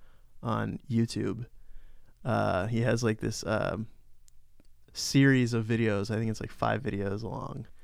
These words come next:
of just, i-, it's hilarious stuff because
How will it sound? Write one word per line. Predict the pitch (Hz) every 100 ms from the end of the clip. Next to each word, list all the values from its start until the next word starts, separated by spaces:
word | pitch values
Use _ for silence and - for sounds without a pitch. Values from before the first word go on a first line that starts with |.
| - - - - -
of | 113 107 95 113 - - - - - - - - -
just, | 135 127 - - - - -
i-, |
it's | 131 131 - - - - - - - - -
hilarious | 131 123 127 135 131 110 101 - -
stuff | - - 117 101 - -
because | 117 127 117 110